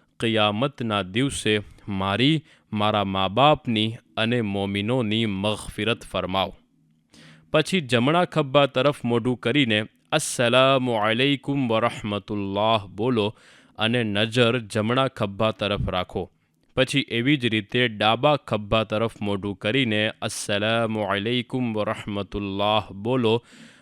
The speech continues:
અને નજર ડાબા ખભા તરફ રાખો. અહીંયા બે રકાતવાળી નમાઝ પૂરી થાય છે. જો નમાઝ બે રકાતથી વધારેની હોય, તો જો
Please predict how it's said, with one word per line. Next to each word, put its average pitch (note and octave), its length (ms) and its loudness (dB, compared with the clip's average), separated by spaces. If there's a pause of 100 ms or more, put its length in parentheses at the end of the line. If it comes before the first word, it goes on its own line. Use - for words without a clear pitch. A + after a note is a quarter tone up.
અને A2 240 -2
નજર A2 480 0
ડાબા A2 540 0
ખભા G2+ 460 -2
તરફ G2 420 -4
રાખો. F#2 440 -4 (680)
અહીંયા A#2+ 520 4
બે A2+ 360 2
રકાતવાળી A2+ 720 0
નમાઝ G#2 560 0 (100)
પૂરી A#2 300 0
થાય F#2 340 -2
છે. F#2+ 300 -2 (920)
જો C3+ 220 4
નમાઝ D3+ 500 4
બે C#3+ 240 2
રકાતથી D#3 600 2
વધારેની A#2+ 720 2
હોય, G#2 340 2 (640)
તો A#2 120 2
જો B2 420 4